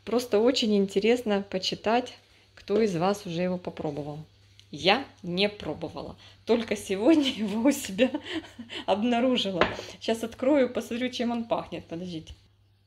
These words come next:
О, да, ребята, вспомнила я, как он пахнет. Он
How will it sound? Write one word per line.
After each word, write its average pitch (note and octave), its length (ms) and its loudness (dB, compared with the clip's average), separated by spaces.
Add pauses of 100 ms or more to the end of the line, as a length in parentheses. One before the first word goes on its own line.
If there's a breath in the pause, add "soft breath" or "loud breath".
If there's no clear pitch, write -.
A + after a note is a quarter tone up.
(360)
О, A#3+ 200 -2
да, F3+ 260 4
ребята, F3+ 560 -4 (440)
вспомнила A3 600 -2
я, F#3+ 160 0
как - 220 -10
он F3 140 -10
пахнет. - 460 -8 (1500)
Он G#3 300 -4